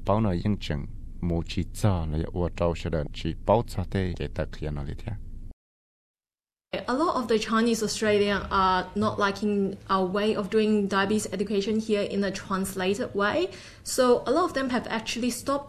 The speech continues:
Speaker 2: coming to us. They found that it's not helpful for them to manage a condition.
Speaker 1: Choi tộc hiện tại, vì đó khoa tiệt cho nên Chinese Australian, và nhớ cho thế chỗ Australian nó vẫn chỉ nhẹ thế, cái tờ kia, và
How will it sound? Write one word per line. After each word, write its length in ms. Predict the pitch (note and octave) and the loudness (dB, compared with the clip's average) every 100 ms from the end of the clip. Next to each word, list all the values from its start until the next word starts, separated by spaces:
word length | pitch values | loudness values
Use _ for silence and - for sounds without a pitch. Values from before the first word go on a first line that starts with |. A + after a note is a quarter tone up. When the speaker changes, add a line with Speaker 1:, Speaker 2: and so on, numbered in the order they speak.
| - | -2
Speaker 2:
coming 240 | G#3+ G#3+ G#3 | 2 2 2
to 60 | G#3 G3 | 0 0
us. 140 | F3+ - | 0 -2
They 120 | A3+ | -4
found 280 | A3+ C#4 D#4 | -2 -4 0
that 160 | A#3 - - - | 0 0 -10 -6
it's 220 | - A3+ A#3+ | -2 0 2
not 160 | - - | 0 -2
helpful 480 | - B3 - G#3+ | -2 -2 0 -2
for 160 | G3+ G#3 | 2 0
them 180 | G#3+ A3 | 2 2
to 100 | G#3+ | 2
manage 420 | G3+ G#3 A3+ A3 | 2 2 2 0
a 20 | - | 0
condition. 600 | G3 G3+ G#3+ G3 - - - _ _ _ _ _ - - - - - - - - | 0 2 0 0 -2 -6 -14 _ _ _ _ _ -16 -12 -12 -12 -10 -10 -10 -10
Speaker 1:
Choi 220 | - C3+ A2+ | 2 6 6
tộc 180 | G#2 | 4
hiện 180 | - F2+ - | 2 0 0
tại, 180 | D2 B1 - - | -4 -6 -8 -4
vì 120 | E2+ | -2
đó 80 | F#2+ | 0
khoa 140 | A2+ | 0
tiệt 260 | F#2 F2+ F2 | 2 0 2
cho 140 | - F#2 | 2 2
nên 320 | A2 B2 G#2+ | 4 4 2
Chinese 520 | - F#2 G2 B2+ - | 0 2 4 4 2
Australian, 720 | G#2+ G2+ - E2 E2 D#2 D2 - - - | 0 0 0 2 2 0 -2 -6 -10 -8
và 160 | B1+ C#2+ | -6 -6
nhớ 340 | D#2 F#2 B2+ | -2 2 2
cho 80 | C3 | 0
thế 120 | - | -2
chỗ 80 | B2 | -2
Australian 360 | - - D#2 D#2+ | -4 -2 0 2
nó 80 | E2 | 2
vẫn 160 | G#2 - | 0 0
chỉ 140 | E2 | -2
nhẹ 260 | D#2 D2+ B1 | 0 0 -2
thế, 240 | - G2+ E2+ | 0 0 0
cái 180 | F2 F#2+ | 0 2
tờ 140 | - F#2 - - | 4 2 2 -2
kia, 260 | F2 E2+ E2+ - - - | 0 2 0 -6 -10 -8
và 120 | D2+ | -6